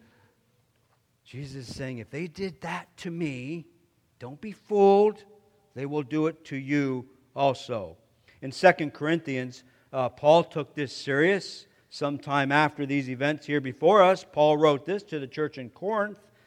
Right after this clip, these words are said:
as a way of encouragement. In Second Corinthians chapter four, verse eight,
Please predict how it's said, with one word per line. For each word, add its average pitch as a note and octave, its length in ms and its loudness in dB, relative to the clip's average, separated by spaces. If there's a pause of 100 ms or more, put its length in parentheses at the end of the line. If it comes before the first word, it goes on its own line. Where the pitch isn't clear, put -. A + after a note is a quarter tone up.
(160)
as D3 140 -2
a C3+ 60 -2
way D3 240 4
of C3 100 0
encouragement. F3 720 -4 (600)
In C3 100 -12
Second E3 300 2
Corinthians D#3 440 -6
chapter D3+ 320 0
four, E3 240 2
verse D#3+ 300 0
eight, A3+ 340 6